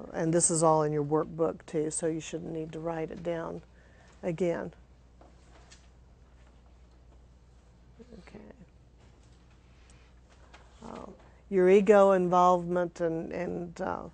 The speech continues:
uh, salience and intensity make a difference.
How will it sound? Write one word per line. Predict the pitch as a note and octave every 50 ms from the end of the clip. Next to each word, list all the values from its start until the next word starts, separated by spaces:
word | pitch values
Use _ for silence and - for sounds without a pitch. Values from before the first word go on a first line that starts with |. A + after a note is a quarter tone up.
| _ _ _ - - - - _ _ -
uh, | - - - -
salience | E3+ - - G3+ F3+ F3 E3+ F3 F3 E3+ E3+ E3 - - -
and | E3+ E3
intensity | E3 - F#3+ F3 E3+ D#3+ - - E3 E3 E3 D#3+ D#3+
make | D#3 E3+ E3 D#3+ -
a | E3+
difference. | D#3 E3 D#3+ D3+ - E3 E3+ E3 D#3+ D#3 - - -